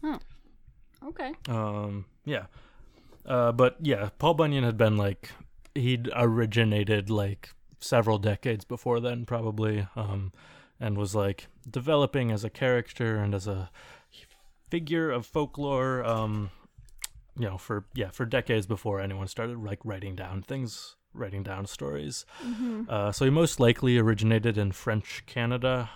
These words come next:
Speaker 2: um, like, Quebec, um, Eastern Canada, or, like, Eastern Ontario, um, and gradually spread into the northern United States and made it, made his way west as the logging industry made,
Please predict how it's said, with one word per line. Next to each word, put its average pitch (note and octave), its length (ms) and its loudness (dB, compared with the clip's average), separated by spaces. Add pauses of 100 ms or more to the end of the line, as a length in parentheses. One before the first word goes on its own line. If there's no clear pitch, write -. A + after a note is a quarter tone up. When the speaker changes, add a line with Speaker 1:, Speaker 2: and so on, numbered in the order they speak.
Speaker 2:
um, G2+ 480 -4
like, G#2+ 140 -8 (100)
Quebec, A2 540 -4 (500)
um, G#2+ 540 -2 (520)
Eastern G#2+ 500 -4
Canada, G2+ 720 -2 (260)
or, G2+ 160 -6 (140)
like, G#2 180 -8
Eastern A2 380 -2
Ontario, G2 720 -2
um, G2 380 -4 (760)
and G2+ 340 -4
gradually D3 420 0
spread B2 340 2
into A2+ 200 4
the A2 80 2
northern A2 400 4
United G#2 340 2
States - 600 -4
and A#2 300 0
made A#2+ 220 2
it, A#2+ 120 -2
made B2+ 160 0
his A#2+ 120 -4
way B2+ 160 0
west B2 720 -2
as A2+ 300 -2
the A#2 240 0
logging A2+ 320 0
industry G2 400 -4
made, F#2+ 220 -6